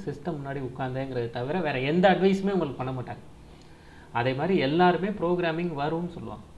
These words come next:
"எனக்கு programming வந்துருமான்னு" போய் யா-, ரேண்டமா உங்களோட seniors யார்கிட்ட வேணாலும் போய் கேளுங்க,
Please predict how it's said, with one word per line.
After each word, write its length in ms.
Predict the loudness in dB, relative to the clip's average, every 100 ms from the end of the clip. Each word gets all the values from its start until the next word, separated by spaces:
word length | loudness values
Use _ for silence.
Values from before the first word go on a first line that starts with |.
| -20 -20 -20 -20 -20 -20 -20 -12
"எனக்கு 380 | -4 -2 -2 2
programming 420 | 4 4 4 2 0
வந்துருமான்னு" 500 | 0 0 0 0 2
போய் 300 | 2 2 2
யா-, 220 | 0 2
ரேண்டமா 580 | 2 2 2 2 0 -2
உங்களோட 440 | -2 -4 -4 -4 -4
seniors 360 | -2 -2 -4 -4
யார்கிட்ட 520 | 0 2 4 2 0
வேணாலும் 240 | -4 -4
போய் 200 | -6 -8
கேளுங்க, 260 | -8 -8